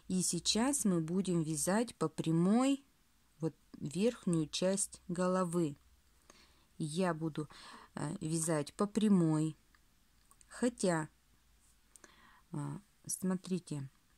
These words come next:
здесь нету такого, чтобы вот оно в-, вязалось по прямой. Можно вязать чуть-чуть, добавляя в каждом,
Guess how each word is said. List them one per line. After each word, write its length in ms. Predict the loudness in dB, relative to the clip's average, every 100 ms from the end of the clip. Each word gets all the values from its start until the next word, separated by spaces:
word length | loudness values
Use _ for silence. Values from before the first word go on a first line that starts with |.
| -12
здесь 640 | -10 -6 -2 -2 -2 -4 -10 _ _ _ _ _ -2
нету 380 | 0 0 -2
такого, 500 | -6 -4 0 0 0 -4
чтобы 420 | -6 -4 -4 -2
вот 200 | -4 -2
оно 260 | -2 -2 -2
в-, 160 | -8 -10
вязалось 520 | -8 -4 -2 -2 -4
по 120 | -6 -6
прямой. 500 | -2 0 2 0 -6 -16 -18 -18 -8
Можно 600 | 0 2 4 2 0 0 -2
вязать 540 | -4 -2 -2 -4 -10 _ _ _ _ _ _ -4
чуть-чуть, 880 | 0 2 2 0 -2 0 0 -2 -10 _ _ _ _ _ _ _
добавляя 880 | -4 -2 0 0 0 0 2 0 -2 -6 -20 -20 -20 -20 -8
в 240 | -6 -6 -6
каждом, 720 | 0 2 0 0 2 2 0